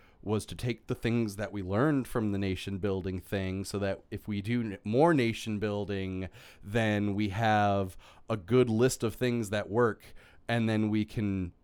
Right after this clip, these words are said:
take those into the next project of nation building, which is r-, really weird. Um, but,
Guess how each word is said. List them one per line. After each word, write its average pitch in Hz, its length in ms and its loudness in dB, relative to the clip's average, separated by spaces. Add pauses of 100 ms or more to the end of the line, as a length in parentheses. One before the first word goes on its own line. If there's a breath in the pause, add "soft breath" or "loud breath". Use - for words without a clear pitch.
(300)
take 123 280 -2
those 110 280 2
into 107 240 -2
the 101 120 0
next 104 320 -2
project 104 520 0
of 98 160 -2
nation 107 380 0
building, 78 420 -6 (300 loud breath)
which - 220 -4
is 95 260 -6 (100)
r-, 95 100 -12 (580)
really 117 260 0
weird. 101 320 0 (340 loud breath)
Um, 107 440 6 (340 loud breath)
but, 135 120 6